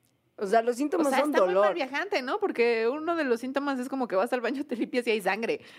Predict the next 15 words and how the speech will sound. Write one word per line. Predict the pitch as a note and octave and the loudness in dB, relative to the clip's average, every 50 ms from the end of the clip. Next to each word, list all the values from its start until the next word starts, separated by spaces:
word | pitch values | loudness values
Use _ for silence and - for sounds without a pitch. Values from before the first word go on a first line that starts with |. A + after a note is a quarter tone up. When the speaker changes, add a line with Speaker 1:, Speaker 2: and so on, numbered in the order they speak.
| - - | -18 -4
Speaker 1:
Sangre | - F#3 F#3+ - C4+ G#3+ G#3+ A3 G#3+ | 0 2 2 2 2 2 0 0 0
Speaker 2:
<laughs> | |
Speaker 1:
roja | G#3+ A3 A#3 B3+ B3+ - B3+ B3 | 2 2 2 2 4 4 2 2
brillante | - G#3 G3 F#3 E3 A3 A#3 A#3 A#3 A#3 - - F3 - - E3+ | 2 -2 -8 -2 2 2 2 2 2 -2 -2 -4 -4 -2 -2 -4
en | E3 D#3+ | -2 0
Speaker 2:
Ajá. | D#3+ D#3+ | -2 -2
Speaker 1:
las | D#3 - | -2 2
heces, | - A#3+ C#4+ - F#4 F4+ F#4+ F#4 - - _ | 2 2 2 2 0 -4 -4 -4 -8 -4 _
el | F#3 F#3+ E3+ | 0 0 0
papel | E3 E3+ E3+ - G#3 G#3 | -2 -4 -2 -2 -4 -4
higiénico | G#3+ G#3 - A3 A3+ A3+ A3 - A#3 A3 - - | -4 -2 -2 -2 -2 -2 -2 -2 -2 -2 -2 -4
o | _ - F3+ F3 | _ 2 2 2
el | E3+ E3 D#3 D#3+ | 2 0 -4 -8
toalete. | D3 - E3+ D#3+ D#3+ D#3+ D#3+ D#3 - - - - _ _ _ _ - - - - | -4 -2 -2 -2 0 -2 -2 -4 -4 -10 -18 -18 _ _ _ _ -20 -20 -10 -10
<laughs> | - - - F#5 - - - - | -10 -8 -6 -8 -8 -8 -4 -6